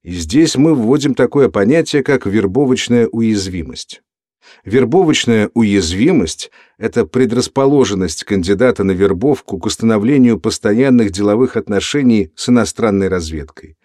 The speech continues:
Если речь идёт о бизнесе, то предрасположенность к установлению постоянных деловых отношений с вами.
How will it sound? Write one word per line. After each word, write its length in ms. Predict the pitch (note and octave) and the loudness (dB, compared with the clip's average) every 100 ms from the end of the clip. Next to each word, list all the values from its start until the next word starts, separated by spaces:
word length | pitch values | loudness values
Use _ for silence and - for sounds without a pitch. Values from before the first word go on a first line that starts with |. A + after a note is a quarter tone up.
| _ - - | _ -20 -16
Если 340 | - A2 G2+ A2 | -2 -2 0 0
речь 280 | A2+ G#2+ G2 | 2 0 -2
идёт 260 | F#2 F2 | -2 -2
о 80 | E2+ | -2
бизнесе, 640 | D#2+ F2+ D#2+ G2 - B2 - _ _ | -4 -6 -4 -4 -4 -6 -6 _ _
то 120 | G#2+ | -8
предрасположенность 1120 | A#2 A#2 A#2+ A#2 - G2 G2+ C3 B2+ C#3+ - | -4 -2 -2 -4 -2 2 4 2 2 -2 -4
к 80 | - | -8
установлению 680 | A2+ A2 G#2 F#2+ B2+ C3+ C3 | -8 -2 -2 0 2 2 2
постоянных 760 | - A#2 - G2 A2+ C3+ C3 G2+ | 0 -6 -2 0 2 2 2 0
деловых 460 | G2 F#2+ G#2+ C3 | 0 0 0 -2
отношений 600 | A2 E2 D#2+ - A2 G2 | -4 -4 -6 -4 -2 -2
с 120 | E2 | -4
вами. 400 | E2 E2 B1+ B1 | -8 -10 -10 -16